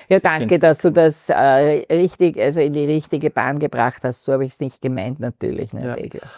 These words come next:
Speaker 2: Aber ich meine, wenn man, wir können jetzt nicht so einen Religionsdiskurs, äh, und so weiter führen, ähm, es sind natürlich einige Eckpunkte. Wir leben natürlich in einem Land,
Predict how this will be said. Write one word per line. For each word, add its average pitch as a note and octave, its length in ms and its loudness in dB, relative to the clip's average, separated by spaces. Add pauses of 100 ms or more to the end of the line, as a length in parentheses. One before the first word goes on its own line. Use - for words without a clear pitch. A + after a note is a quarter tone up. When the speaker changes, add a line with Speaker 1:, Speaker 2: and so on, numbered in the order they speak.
(140)
Speaker 2:
Aber D#3+ 360 0 (180)
ich - 140 -10
meine, E3+ 240 0 (220)
wenn D#3 300 0
man, D#3 320 0 (220)
wir C#3 200 -6
können D3+ 220 0
jetzt C3+ 200 0
nicht C#3 140 0
so D3 100 0
einen C3+ 120 2
Religionsdiskurs, C3 1400 0
äh, - 40 -14
und B2 420 -2
so C3 80 -4
weiter A#2+ 320 -2
führen, C3 360 -4 (600)
ähm, B2+ 420 -2
es C3+ 160 -8
sind D3 300 -4
natürlich C3 480 -4
einige A2+ 380 -4
Eckpunkte. - 760 -10 (300)
Wir B2 400 -2
leben C3+ 500 -4 (560)
natürlich C#3 640 -4
in C3 160 -2
einem A#2+ 320 -2
Land, A#2 680 -2